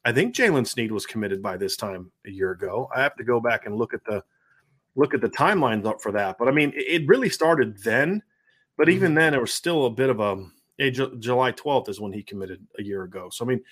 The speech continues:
Speaker 1: think about who Marcus Freeman had c-, gotten that class last year by this point in time. I mean, he had added Tyson, what, so from the time he was hired until now,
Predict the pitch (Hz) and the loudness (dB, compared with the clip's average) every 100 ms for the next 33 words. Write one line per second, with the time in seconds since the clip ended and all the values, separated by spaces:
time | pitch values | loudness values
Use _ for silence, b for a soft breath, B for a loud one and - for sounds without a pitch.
0 | B B - 190 196 180 127 165 156 147 | B B 0 0 4 4 4 2 4 2
1 | - - 151 143 117 107 - 120 104 - | 0 -4 0 0 0 -2 -6 -8 -8 -12
2 | - - 123 135 123 120 - 151 202 220 | -14 -2 0 0 0 -6 -2 2 4 2
3 | 117 104 - 107 98 98 - 110 98 104 | -2 -4 -6 -6 -6 -6 -2 -2 -2 -6
4 | 98 - 107 85 117 101 92 95 107 143 | -8 -8 -10 -8 -8 -8 -10 -10 0 2
5 | 135 131 120 110 B B _ - 156 160 | 6 6 4 -2 B B _ 2 4 4
6 | 151 - - 143 - 123 139 127 113 160 | -2 -6 -2 -2 0 -2 0 0 2 2
7 | 180 180 147 160 170 120 117 110 123 110 | 4 4 2 4 4 2 -2 -2 -2 0
8 | 123 117 92 95 | 0 -2 -4 -10